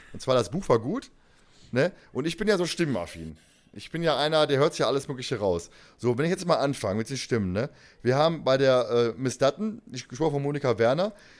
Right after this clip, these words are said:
die spricht ja auch, wie Jonas gerade schon sagte, die Eudora Kretschmer. Das hört man auch einfach raus. Und diese Rolle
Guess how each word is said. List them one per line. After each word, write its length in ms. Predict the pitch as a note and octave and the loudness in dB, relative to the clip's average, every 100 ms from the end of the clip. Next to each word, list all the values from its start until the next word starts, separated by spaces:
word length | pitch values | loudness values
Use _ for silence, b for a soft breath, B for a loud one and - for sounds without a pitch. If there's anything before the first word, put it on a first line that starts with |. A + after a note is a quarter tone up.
| B - | B -8
die 100 | D3+ | -6
spricht 380 | - F3 F#3+ | -2 -2 2
ja 140 | F#3 D3+ | 4 6
auch, 320 | C3+ D#3 - - - | 8 6 4 -14 -6
wie 80 | |
Jonas 220 | B2+ C3+ C#3+ | 0 0 0
gerade 100 | C3+ | -2
schon 80 | C3 | -2
sagte, 140 | D3 B2 | -2 -6
die 420 | G#2+ A2 C3 B2+ | -8 -6 -4 -2
Eudora 340 | C3+ A#2+ B2+ | 2 4 4
Kretschmer. 420 | C#3 C3 B2+ - F2+ | 4 2 2 0 -2
Das 80 | F#2+ | 0
hört 100 | C3+ | 0
man 100 | A#2 | 0
auch 120 | F#2+ | 0
einfach 280 | G#2+ G2+ E2+ | -2 -4 0
raus. 240 | G2+ F#2+ | 0 0
Und 120 | G2+ | -4
diese 140 | A2 A#2+ | 0 0
Rolle 360 | G#2+ D3+ D#3 | 4 4 4